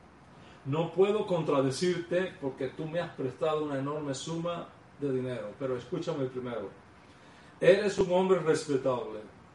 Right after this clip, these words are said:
con muchísimos méritos, con buenas acciones en tu haber. No destruyas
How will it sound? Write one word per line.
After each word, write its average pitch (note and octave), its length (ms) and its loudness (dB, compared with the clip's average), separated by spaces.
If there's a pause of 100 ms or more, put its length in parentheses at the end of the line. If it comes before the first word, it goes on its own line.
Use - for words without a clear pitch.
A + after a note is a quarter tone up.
(920)
con F3 200 6
muchísimos F#3+ 680 0
méritos, C#3+ 880 0 (300)
con D3 220 0
buenas G3 320 0
acciones F3+ 840 0
en D3 180 -4
tu D3 120 -2
haber. B2+ 340 -2 (920)
No F#3+ 520 4
destruyas F#3 760 2